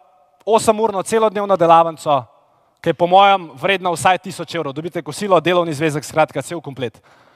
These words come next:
Ponavadi jo prodajam za dvesto evrov, mimogrede, tisti, ki jo hoče, naj me sam na hodniku najde, ali gre, ali naj gre pa na w w w filip pesek pika com, eh,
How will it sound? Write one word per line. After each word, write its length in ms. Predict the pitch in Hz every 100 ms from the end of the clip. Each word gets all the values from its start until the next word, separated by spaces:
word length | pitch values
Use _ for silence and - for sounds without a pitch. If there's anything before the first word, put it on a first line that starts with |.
| _ _
Ponavadi 540 | - 175 170 214 233 214
jo 20 |
prodajam 460 | 180 180 196 202 170
za 80 |
dvesto 400 | 165 160 196 -
evrov, 460 | 156 165 190 202 165
mimogrede, 400 | 156 190 180 175
tisti, 220 | 170 180 -
ki 80 |
jo 80 | 165
hoče, 240 | 180 175 160
naj 100 | 156
me 80 | 147
sam 140 | 170 165
na 80 |
hodniku 320 | 139 156 165 147
najde, 240 | 151 151
ali 220 | 139 139
gre, 80 | 139
ali 160 | - 147
naj 140 | 151
gre 120 | 143 147
pa 80 | 147
na 80 | 139
w 160 | 135
w 80 | 151
w 140 | 143 147
filip 240 | 156 143
pesek 300 | 147 143 131
pika 160 | 135 127
com, 240 | 143
eh, 40 | 165